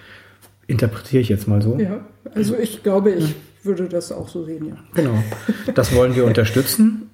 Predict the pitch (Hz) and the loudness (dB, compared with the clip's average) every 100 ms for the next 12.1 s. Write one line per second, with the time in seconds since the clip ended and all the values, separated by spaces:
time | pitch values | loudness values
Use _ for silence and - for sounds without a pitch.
0 | - 120 107 110 117 110 110 107 - 135 | -6 -4 0 2 2 2 2 0 -4 -6
1 | - 175 135 127 120 - - 110 113 110 | 0 0 0 -2 -6 -4 -4 -2 -2 -2
2 | 107 - 98 127 175 - 110 - - - | -4 -8 0 0 0 -2 -2 -2 -4 -16
3 | _ - - - 107 120 117 110 107 107 | _ -20 -20 -12 -4 0 4 4 2 2
4 | 110 110 113 107 104 120 107 110 107 104 | 2 4 2 0 0 2 2 2 2 0
5 | 104 - 104 110 120 165 170 180 - - | -2 -2 -2 2 2 2 0 -4 -8 -20
6 | - - - _ - 135 131 131 123 - | -20 -20 -20 _ -4 -2 -2 -4 -8 -8
7 | 131 127 131 113 110 107 104 104 - 107 | -4 -2 0 2 4 4 4 2 -2 -4
8 | 107 - 113 123 - 110 117 127 120 110 | -2 -2 0 0 0 0 2 0 0 2
9 | 104 107 101 - - 104 101 95 104 - | 2 2 -2 -8 -6 -2 0 0 -2 -2
10 | 101 107 147 151 151 147 - - - - | -4 -2 -4 -2 -4 -6 -12 -20 -20 -20
11 | - - - - - 127 120 123 120 120 | -20 -20 -20 -20 -2 0 2 2 0 -2
12 | 117 | -4